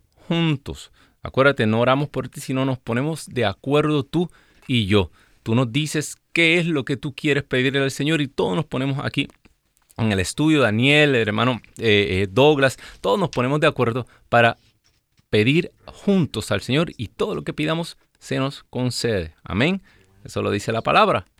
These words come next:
Y estamos aquí porque creemos que la palabra es verdadera, que es real. Amén. Así que los números a llamar son el uno ocho seis seis, tres nueve ocho, seis tres siete siete. Ese es en los Estados Unidos. Puedes llamar libre de cargo.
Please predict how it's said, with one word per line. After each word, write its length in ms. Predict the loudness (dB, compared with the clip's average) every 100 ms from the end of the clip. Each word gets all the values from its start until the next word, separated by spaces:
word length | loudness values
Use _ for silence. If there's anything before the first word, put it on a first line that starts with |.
| -20
Y 100 | -20 _ -12
estamos 340 | -2 0 0
aquí 140 | -6
porque 280 | -6 -4 -4
creemos 300 | 0 0 0
que 100 | -2
la 140 | -4 0
palabra 360 | 0 2 2
es 200 | 2 -2 _ _ _
verdadera, 880 | -8 -4 -4 -4 -4 0 0 -2 -8
que 120 | -2 -2
es 180 | -2 -10 _ _
real. 340 | 0 2 2
Amén. 240 | 0 -2 -2 -4
Así 160 | -4 2
que 100 | 2
los 100 | 4
números 220 | 2 2
a 80 | 2
llamar 260 | 4 4 2
son 220 | 0 0
el 140 | -2 -4
uno 240 | -2 -2 0
ocho 260 | -2 -2
seis 300 | -4 -4 -4
seis, 460 | -6 -2 -2 -2 -12 _ _ _ _ _ _ _ _
tres 340 | 0 0 -4 -6
nueve 320 | 0 2 4
ocho, 420 | 4 4 0 -10 -12 -18 -20 _
seis 520 | -18 -8 -6 -6 -6
tres 320 | 0 0 -2 -10
siete 540 | -14 -2 0 0 -2 -6
siete. 420 | -14 -6 -2 -2 -2
Ese 160 | -4
es 120 | -6 -6
en 120 | -4
los 200 | -4 -6
Estados 540 | -10 -4 0 2 0
Unidos. 340 | -4 -4 -4 -6
Puedes 200 | -6 -2
llamar 300 | -2 -2 -4 -10 _ _
libre 300 | -2 2 2
de 100 | 2
cargo. 300 | 0 0